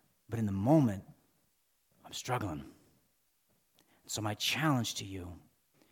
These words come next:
when you have that opportunity to sacrifice for the gospel, sacrifice with an attitude of joy.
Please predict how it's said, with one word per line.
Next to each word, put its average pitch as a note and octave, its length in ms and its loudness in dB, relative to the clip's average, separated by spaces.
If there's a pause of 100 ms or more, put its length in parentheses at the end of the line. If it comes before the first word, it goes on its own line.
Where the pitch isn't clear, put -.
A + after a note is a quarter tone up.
(140)
when G#2 120 -6
you G2+ 80 -4
have D#3+ 340 0
that C#3 140 -4
opportunity A#2 480 -4
to G2+ 120 -8
sacrifice A2+ 720 -6
for - 80 -14
the G2 80 -12
gospel, G#2+ 520 -10 (160)
sacrifice G#2+ 1040 0 (160)
with G#2 140 -6
an G#2+ 100 -4 (100)
attitude G#2 680 -6 (580)
of F#2 120 -12
joy. F2 540 -8